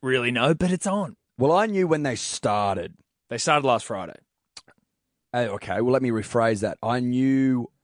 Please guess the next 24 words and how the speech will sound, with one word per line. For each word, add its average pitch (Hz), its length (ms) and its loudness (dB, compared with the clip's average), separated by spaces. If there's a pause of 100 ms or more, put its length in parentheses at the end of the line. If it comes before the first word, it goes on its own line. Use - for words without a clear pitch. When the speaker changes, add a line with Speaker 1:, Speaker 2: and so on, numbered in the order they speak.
Speaker 2:
that 113 160 -6 (120)
the 113 120 -8
Winter 117 340 -4
Olympics 113 460 -4
were 107 100 -4
happening 113 560 -4 (140)
once 135 280 4
they'd - 200 2
started. 101 640 0
<laughs> - 60 -20 (440)
Speaker 1:
Yes, 170 320 0
I 240 80 4
didn't 349 180 0
know 180 140 4
that 165 100 -6
there 160 100 2
Speaker 2:
Does - 20 6
Speaker 1:
was 139 80 2
Speaker 2:
that 147 100 4
Speaker 1:
an 147 60 6
Speaker 2:
make 143 80 4
Speaker 1:
opening 143 140 0
Speaker 2:
sense? 151 80 2
Speaker 1:
ceremony. 147 500 2